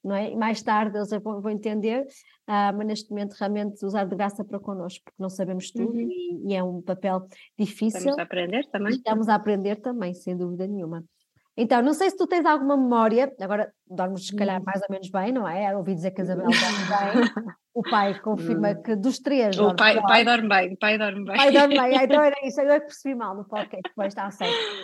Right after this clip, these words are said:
Speaker 2: Não,
Speaker 1: Mas
Speaker 2: mas
Speaker 1: os
Speaker 2: não posso
Speaker 1: três,
Speaker 2: deixar.
Speaker 1: dos três, e, não é? É que dorme melhorzita, não é? Penso eu, pelo menos
Speaker 2: Uhum,
Speaker 1: nos primeiros
Speaker 2: uhum.
Speaker 1: tempos. Então, provavelmente as tuas memórias ainda estão um bocadinho frescas, não muito frescas, porque são três filhos, vá,
Speaker 2: <laughs>
Speaker 1: vá, temos que pensar que isto dá, dá trabalho.
Speaker 2: Exato.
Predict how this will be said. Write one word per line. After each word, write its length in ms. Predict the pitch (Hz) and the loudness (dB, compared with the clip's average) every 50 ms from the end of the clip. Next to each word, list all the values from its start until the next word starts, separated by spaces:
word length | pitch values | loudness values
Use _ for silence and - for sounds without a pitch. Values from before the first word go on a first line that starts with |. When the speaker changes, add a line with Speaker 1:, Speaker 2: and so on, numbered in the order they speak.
| 370 330 262 - | -12 -14 -8 -2
Speaker 2:
Não, 100 | 220 254 | 4 4
Speaker 1:
Mas 140 | 254 254 220 | 6 6 4
Speaker 2:
mas 20 | |
Speaker 1:
os 80 | 285 277 302 | 2 0 -2
Speaker 2:
não 40 | 294 | 0
posso 140 | 285 302 285 | 4 6 6
Speaker 1:
três, 180 | 254 226 208 | 6 6 4
Speaker 2:
deixar. 360 | 196 190 - - 175 - - _ _ _ _ _ | 0 -4 -6 -6 -8 -10 -10 _ _ _ _ _
Speaker 1:
dos 180 | 208 240 226 - | -8 -6 -6 -2
três, 440 | - 240 233 220 220 220 - - - - _ - | 2 2 2 2 2 -2 -6 -10 -10 -12 _ -12
e, 280 | 196 202 - 220 208 202 | -12 -10 -6 -6 -6 -4
não 120 | - 208 196 | -4 -4 -4
é? 280 | 190 208 - 214 196 | -4 -2 -2 -2 -2
É 40 | 196 | -2
que 180 | 196 - - 180 | -4 -6 -10 -6
dorme 360 | 196 190 185 185 190 185 190 | -6 -4 -4 -4 -6 -6 -4
melhorzita, 560 | 190 190 185 185 175 190 233 277 277 381 403 392 | -2 -2 -2 -2 0 -2 -4 -2 -2 -4 -6 -4
não 120 | 294 208 | -4 -4
é? 100 | 202 254 | -4 -4
Penso 400 | 269 - - 202 202 - - - | -6 -6 -8 -10 -10 -8 -6 -4
eu, 140 | 196 240 269 | -2 -2 -2
pelo 140 | 220 226 233 | 0 0 0
menos 160 | - 262 269 | 0 0 0
Speaker 2:
Uhum, 40 | 330 | -2
Speaker 1:
nos 100 | 349 - _ | -4 -6 _
primeiros 240 | - 247 247 240 277 | -2 -2 0 2 0
Speaker 2:
uhum. 80 | 311 | 0
Speaker 1:
tempos. 420 | 330 220 240 262 285 - 339 - - _ - - - _ - | 0 -2 -2 -4 -4 -10 -12 -12 -12 _ -20 -20 -20 _ -8
Então, 380 | 185 185 220 196 202 190 190 - _ _ _ _ _ _ _ | -4 0 2 2 2 0 -4 -12 _ _ _ _ _ _ _
provavelmente 440 | - 220 214 208 202 202 202 196 202 | -2 2 2 4 2 2 0 -2 -4
as 100 | 220 202 - | -6 -6 -4
tuas 180 | 233 233 220 | -4 -2 -2
memórias 380 | 214 220 214 196 190 196 180 220 | 0 -2 -2 -2 -2 -4 -6 -6
ainda 140 | 226 214 208 | -8 -8 -8
estão 360 | 202 - 208 196 185 175 - _ | -8 -8 -8 -8 -8 -10 -10 _
um 60 | 208 | -12
bocadinho 280 | 226 - 294 214 214 180 | 0 0 2 2 2 -2
frescas, 460 | - - 185 185 190 185 - - 208 | -4 -2 0 0 0 -2 -4 -4 -2
não 120 | 208 220 | -2 0
muito 200 | 214 196 185 - | 0 -2 -4 -8
frescas, 420 | - - 196 220 247 - - 311 - | -6 -4 -4 -4 -4 -6 -10 -12 -14
porque 120 | _ _ - | _ _ -6
são 120 | 208 180 | -6 -6
três 240 | - - 185 220 202 | -4 -4 -4 -4 -2
filhos, 280 | - 370 403 233 233 - | -2 -2 -2 -2 0 0
vá, 160 | 247 - 196 | 0 0 0
Speaker 2:
<laughs> 80 | 208 180 | -2 -4
Speaker 1:
vá, 80 | 147 - 214 214 220 - | -6 -8 -10 -12 -10 -6
temos 300 | 185 175 175 185 - 247 | -4 -4 -4 -4 -8 -10
que 280 | 247 - 185 185 185 185 - | -8 -4 -2 -2 -2 -2 -2
pensar 320 | 190 185 185 190 190 185 | -4 -4 -2 -2 -4 -6
que 80 | 185 - | -6 -8
isto 180 | - - - | -14 -16 -6
dá, 240 | - 190 190 190 185 | -4 -2 -2 -2 -2
dá 140 | 170 - 175 | -4 -4 -6
trabalho. 320 | 175 202 202 196 165 - 180 - 285 | -4 -4 -4 -2 -2 -2 -2 -4 -4
Speaker 2:
Exato. 120 | - - | -6 -8